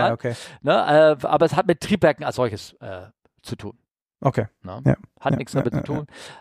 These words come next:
Speaker 1: ja.
Speaker 2: Ähm, es, ich habe nur ganz grob mal erzäh-, erzählt, wie das so mit den, mit den, äh, Triebwerken, die Probleme dieser Lieb-Triebwerke, wie sie wo sind oder waren. Ich wusste davon nix. Und, äh, dass es da jetzt anscheinend eine kleine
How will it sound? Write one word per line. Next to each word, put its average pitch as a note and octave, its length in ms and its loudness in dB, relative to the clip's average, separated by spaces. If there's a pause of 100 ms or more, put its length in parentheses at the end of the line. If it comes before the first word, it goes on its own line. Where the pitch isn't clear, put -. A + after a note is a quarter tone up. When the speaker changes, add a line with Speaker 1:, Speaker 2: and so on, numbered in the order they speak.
(160)
Speaker 1:
ja. D3 100 6
Speaker 2:
Ähm, D#3+ 220 -4
es, - 300 0
ich F3 140 0
habe F#3+ 160 4
nur F3+ 100 6
ganz F3+ 220 2
grob G3+ 180 2
mal E3 80 6
erzäh-, E3 240 2
erzählt, E3+ 400 0
wie D#3+ 60 0
das D#3 160 2
so D#3+ 80 4
mit C#3+ 160 2
den, C3+ 320 2
mit - 180 -2
den, A#2 400 0 (200)
äh, A#2 160 2
Triebwerken, B2 460 0
die A2 120 0
Probleme B2+ 400 2
dieser A2 180 0
Lieb-Triebwerke, C3+ 880 -2
wie B2+ 80 0
sie A2 180 0
wo G2+ 180 0
sind D3 240 4
oder A2+ 180 2
waren. C#3 240 4
Ich E3 260 -4
wusste G3 220 2
davon C3+ 240 2
nix. - 320 -4 (720)
Und, D#3+ 340 4
äh, C3+ 140 -2
dass C3 200 2
es C3+ 120 -10 (160)
da A#2 140 2
jetzt A2+ 200 -2
anscheinend F2+ 440 -12
eine G#2+ 240 -12
kleine G2+ 400 -14